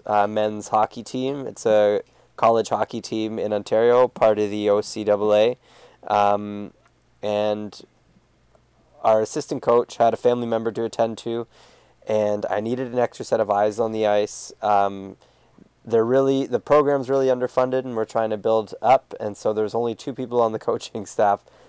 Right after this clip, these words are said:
for this friendly game, and I, um, enlisted in my friend and co-host Chris here, and I asked him to come join me, um, to be kind of a stand-in for this event. And, uh, Chris, why don't you tell him what happened?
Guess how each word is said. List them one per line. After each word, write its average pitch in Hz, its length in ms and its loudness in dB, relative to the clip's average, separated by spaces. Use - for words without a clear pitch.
for - 140 -6
this 104 180 -2
friendly 104 340 0
game, 98 340 -2
and 101 460 -2
I, 107 380 6
um, 104 340 4
enlisted 107 460 -2
in 104 120 -8
my 101 180 0
friend 104 520 -4
and 107 160 -8
co-host 107 500 0
Chris - 320 -2
here, 107 440 -2
and 110 120 -4
I 107 40 -2
asked 107 260 -2
him 110 80 -10
to 104 60 -8
come 110 260 -6
join 117 320 0
me, 104 240 -6
um, 101 320 0
to - 140 -10
be 107 560 -8
kind 117 240 0
of 107 100 0
a 107 60 -2
stand-in 117 500 -4
for 123 160 -4
this 117 220 -4
event. 117 500 -2
And, 104 240 -2
uh, 101 160 4
Chris, - 320 -2
why 107 80 0
don't 107 120 -6
you - 60 -14
tell 110 180 -2
him 110 40 -4
what 107 100 0
happened? 101 460 -4